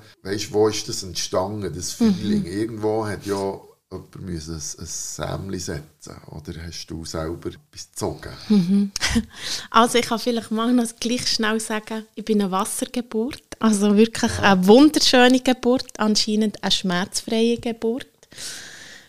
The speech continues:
Speaker 2: Genau. Ich glaube, so ein wichtiger Teil in meinem Leben ist sicher auch, ich habe meinen Vater verloren, als ich anderthalbjährig war. Also ich habe gar keine Erinnerung an meinen Vater. Und der Tod ist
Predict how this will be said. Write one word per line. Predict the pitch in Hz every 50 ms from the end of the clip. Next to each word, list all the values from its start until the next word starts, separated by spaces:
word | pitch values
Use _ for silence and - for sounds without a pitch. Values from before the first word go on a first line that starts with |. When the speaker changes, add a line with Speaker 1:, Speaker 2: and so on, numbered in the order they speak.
| _ -
Speaker 2:
Genau. | - 208 196 190 190 202 226 233 233 - - - - - - - - - - - - _ _ _ _ _ _ -
Ich | - -
glaube, | 285 277 269 269 -
so | - - 285 277 - -
ein | 226 240 254 294 285 254
wichtiger | 269 277 - - - - 247 - - 240 226 226 226 -
Teil | - 220 220 226 240 247 240
in | - 220 226
meinem | 226 233 226 220
Leben | 214 202 202 202 - 240 240
ist | 226 - - -
sicher | 233 226 - - - - 214 208
auch, | 208 214
ich | 220 214
habe | 202 196 196 190 185 - - _ _ _ _ _ _ -
meinen | 214 214
Vater | - - 226 220 226 - - 247
verloren, | - - 254 240 233 214 208 208 214 220 214 214
als | 208 202
ich | 208 -
anderthalbjährig | 185 185 196 196 185 185 175 180 180 - - 165 156 170 170 175 - - -
war. | - 185 - - - - - -
Also | - - - 220
ich | 214
habe | 202 196
gar | - 202 196 208 208
keine | - - 226 214 208
Erinnerung | 196 202 196 196 196 196 190 190 190 -
an | - 196 190
meinen | 190 190
Vater. | - - 170 - 190 - _ _ - 175 - -
Und | 208 208 208 202 - - - - - - - - - - - - - - - - _ - -
der | 233 - - - _
Tod | - 220 214 220 226 247 277 294 - -
ist | - - 226 - - - - - -